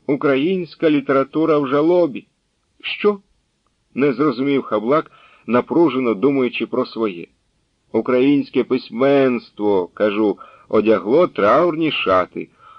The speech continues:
«А», — промимрив Андрій Сидорович, зрозумівши нарешті, що з нього кипкують, і винувато зиркнув на Загатного, ніби вибачаючись за його ж злий жарт. Даруйте, що перериваю сцену, але за таких ситуацій я майже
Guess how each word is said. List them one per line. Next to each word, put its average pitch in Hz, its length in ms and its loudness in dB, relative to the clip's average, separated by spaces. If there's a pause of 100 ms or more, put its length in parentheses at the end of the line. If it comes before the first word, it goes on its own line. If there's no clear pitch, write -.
(140)
«А», — 190 560 -2 (100)
промимрив 139 640 2 (220)
Андрій 131 420 0
Сидорович, 151 580 0
зрозумівши 127 720 -2
нарешті, 123 500 -2
що 127 260 -4
з 110 60 -10
нього 143 260 -2
кипкують, 139 640 0
і 127 60 0
винувато 123 580 0
зиркнув 98 500 0
на 101 220 -4 (240)
Загатного, 110 640 -2
ніби 123 340 -2 (260)
вибачаючись 123 840 0
за 101 260 2
його 104 420 2
ж - 240 -10
злий 95 480 -4
жарт. 87 340 -2 (280)
Даруйте, 170 460 -4
що 135 320 -2
перериваю 135 600 -2
сцену, 139 440 -2
але 107 180 2
за 104 120 -8
таких 117 280 -8
ситуацій 117 520 -6
я 110 120 -4
майже 113 380 -2